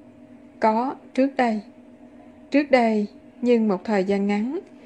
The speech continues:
chỉ như một ngàn năm, và họ có thể trỗi dậy trở lại. Bởi vì con người không thay đổi, và nếu năng lượng phủ định tăng lên đủ mạnh,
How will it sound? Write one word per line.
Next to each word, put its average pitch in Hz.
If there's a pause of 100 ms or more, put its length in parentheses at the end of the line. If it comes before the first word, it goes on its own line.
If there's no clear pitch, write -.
(240)
chỉ 185
như 262
một 202
ngàn 180
năm, 202 (500)
và 196
họ 180
có 254
thể 190
trỗi 175
dậy 185
trở 185
lại. 160 (600)
Bởi 220
vì 247
con 220
người 180
không 214
thay 214
đổi, 175 (380)
và 196
nếu 226
năng 226
lượng 170
phủ 180
định 175
tăng 208
lên 202
đủ 156
mạnh, 175